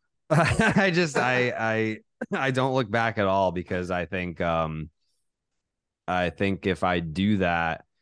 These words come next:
Speaker 1: like, my number one strength is that, is that I give a shit. Like, I, there are a lot of people that have jobs where it's like, "I'm just trying to cash a check." And for me, like, what drives me is just being the best. Like, I wanna be the best at what I do.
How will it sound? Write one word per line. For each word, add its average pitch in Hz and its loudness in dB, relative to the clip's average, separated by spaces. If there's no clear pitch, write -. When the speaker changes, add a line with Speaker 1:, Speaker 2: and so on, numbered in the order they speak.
Speaker 1:
like, 107 2
my 139 4
number 131 4
one 131 4
strength 113 -2
is 90 -2
that, 95 0
is 87 -4
that 87 -2
I 78 -4
give 80 -2
a 76 -6
shit. 67 -10
Like, 87 -2
I, 87 2
there 98 2
are 95 4
a 95 2
lot 101 2
of 104 -2
people 107 0
that 90 -2
have 95 -2
jobs 92 2
where 87 -4
it's 82 -8
like, 85 -4
"I'm 90 0
just 85 -8
trying 92 -2
to 82 -2
cash 82 -4
a - -18
check." - -6
And 82 0
for - 0
me, 113 2
like, 80 -4
what 92 0
drives 98 0
me 104 2
is 87 0
just 76 -12
being 87 -4
the 82 -4
best. 69 -6
Like, 80 -2
I 82 2
wanna 85 2
be 82 0
the 80 -2
best 95 -2
at 87 -2
what 92 2
I 92 0
do. 131 0